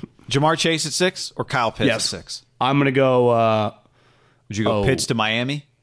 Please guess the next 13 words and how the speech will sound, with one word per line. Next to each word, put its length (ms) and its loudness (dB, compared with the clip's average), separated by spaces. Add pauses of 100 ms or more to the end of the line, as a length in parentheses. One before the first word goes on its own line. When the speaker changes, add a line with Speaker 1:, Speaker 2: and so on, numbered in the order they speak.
(560)
Speaker 2:
No, 240 -2
see, 180 -2
I, 220 -2
again, 460 0
I 80 2
mean, 160 2
this 140 -2
isn't 240 2
sexy, 440 -2
but 460 -6
I 240 -8
go 220 -4
line. 360 -2